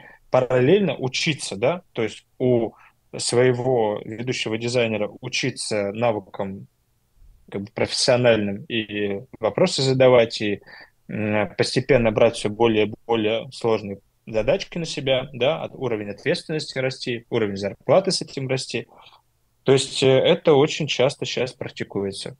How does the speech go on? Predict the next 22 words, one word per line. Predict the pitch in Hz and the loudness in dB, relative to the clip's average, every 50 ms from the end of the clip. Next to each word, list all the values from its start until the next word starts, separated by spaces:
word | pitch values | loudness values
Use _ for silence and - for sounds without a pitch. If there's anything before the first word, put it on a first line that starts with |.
| - | -10
Вот, | 127 113 104 98 98 - | -4 -2 -2 -2 0 2
поэтому, | 113 120 123 - - 123 127 131 131 131 131 123 120 113 - - | 2 2 2 2 0 0 2 2 4 4 4 4 4 2 0 -2
э, | - 113 110 110 | -2 0 0 0
не | 117 127 | 0 2
думайте, | 131 165 202 - - 196 156 143 - 123 | 2 2 2 2 0 -4 -2 -2 -2 -6
что | - - - - 113 113 110 | -6 -6 -4 -2 0 0 0
компании | 104 - 120 113 113 - 165 190 190 160 127 | 0 0 -2 -2 2 2 2 2 2 0 -2
большие | 113 117 113 - - - 143 131 | -2 -2 -4 -2 -4 -4 -4 -4
набирают | 127 120 110 104 113 131 156 151 - | -4 -4 -4 -2 0 0 -2 -2 -4
исключительно | 107 - - - - - 127 131 - 127 117 110 110 107 104 101 98 98 | -8 -14 -16 -14 -10 -8 -8 -6 -4 -4 -2 0 2 2 2 2 0 -2
мидлов, | 101 104 98 107 104 110 135 160 165 165 - _ _ 117 | -2 -2 -2 -2 2 4 6 6 6 4 0 _ _ -6
middle | 107 104 101 101 104 196 - | -6 -4 -4 -4 -4 -4 -4
plus, | - 123 151 165 156 156 - - - - - _ | -2 0 2 2 2 0 -2 -6 -8 -10 -12 _
там, | - 101 95 | -10 -10 -10
сеньоров. | - - - 110 104 110 131 165 160 143 143 143 - _ - - - - - _ _ - | -10 -10 -8 -4 2 4 6 6 6 4 2 -2 -6 _ -20 -20 -20 -20 -20 _ _ -6
Нет, | 127 120 120 104 95 127 | 0 2 2 2 2 0
джуны | 120 120 131 143 175 220 | -2 -2 0 0 0 0
тоже | 208 - - 165 156 143 127 120 117 - _ _ _ _ _ _ _ _ | 0 2 2 2 2 2 -2 -4 -6 -12 _ _ _ _ _ _ _ _
порой | - 113 113 120 139 147 139 127 117 - _ _ | 0 2 2 2 2 0 0 -2 -4 -10 _ _
очень | - 120 127 - - 120 104 | -8 -8 -6 -6 -6 -6 -6
сильно | - - - 117 117 110 | -6 -6 -6 -4 -4 -4
нужны. | 107 107 107 101 104 101 95 95 95 | -2 -4 -4 -4 -6 -8 -8 -8 -10